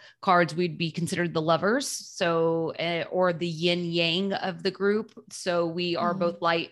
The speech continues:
Speaker 1: and dark. It's a duality that Geminis walk in, and, and the goal of a Gemini or inside of Gemini, um, season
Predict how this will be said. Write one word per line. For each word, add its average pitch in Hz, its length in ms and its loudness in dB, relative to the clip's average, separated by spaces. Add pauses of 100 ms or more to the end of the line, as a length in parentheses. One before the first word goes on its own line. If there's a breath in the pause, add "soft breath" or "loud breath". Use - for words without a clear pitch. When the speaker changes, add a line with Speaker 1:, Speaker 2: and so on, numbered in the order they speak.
Speaker 1:
and 180 400 -2
dark. 185 340 6
It's 190 140 0
a 175 60 -2
duality 170 1120 2
that 160 540 2 (380 loud breath)
Geminis 175 560 4
walk 151 320 -4
in, 190 220 4
and, 165 280 0
and 165 480 -2
the 180 60 4
goal 180 380 2
of 160 140 -2
a 165 40 -4
Gemini 160 600 0 (360 loud breath)
or 175 220 6
inside 170 480 4
of 156 160 2
Gemini, 160 720 0
um, 156 560 -4 (120)
season 185 720 4